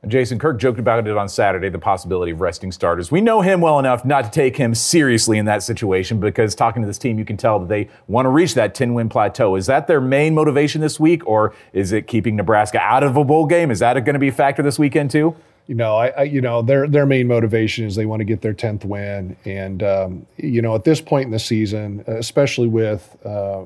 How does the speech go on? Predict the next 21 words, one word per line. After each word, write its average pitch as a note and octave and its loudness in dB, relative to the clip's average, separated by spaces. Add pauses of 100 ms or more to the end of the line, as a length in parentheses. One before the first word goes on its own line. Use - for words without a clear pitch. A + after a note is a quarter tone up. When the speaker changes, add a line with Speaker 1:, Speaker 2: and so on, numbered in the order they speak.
(120)
Speaker 2:
the A2 -8
injuries A2+ -4
that A2+ -10
we G#2+ -6
have G#2 -4
right G2 -4
now, F#2 -10 (640)
uh, - -12
uh, F2 -10
on A#2 -2
the G2 -8
team, F#2+ -6 (380)
uh, F#2+ -4
they A#2 0
need A2 -2
every F#2+ -4
snap F#2 -8
they F2+ -6
can F2 -12
get. F2+ -6
Speaker 1:
Mm-hmm. E2+ -14